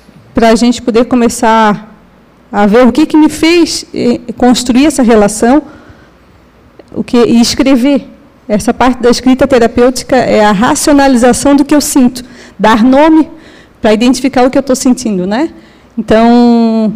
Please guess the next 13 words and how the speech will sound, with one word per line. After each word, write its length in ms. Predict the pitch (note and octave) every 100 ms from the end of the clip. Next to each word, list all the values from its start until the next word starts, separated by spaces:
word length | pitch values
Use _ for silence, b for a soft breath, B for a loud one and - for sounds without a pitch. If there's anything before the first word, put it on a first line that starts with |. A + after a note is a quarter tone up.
| - G#3
a 80 |
primeira 340 | G#3 A#3+ A#3+ B3
dica 260 | B3+ C#4+
que 80 | C4+
eu 60 | B3
diria 260 | A3+ A#3
seria 280 | C4 C#4+ C#4
essa, 280 | C4+ C4 A#3+
de 60 | A3+
que 100 | B3+
a 40 |
gente 240 | A3+ B3
possa 600 | - B3 B3 - B3+ A3+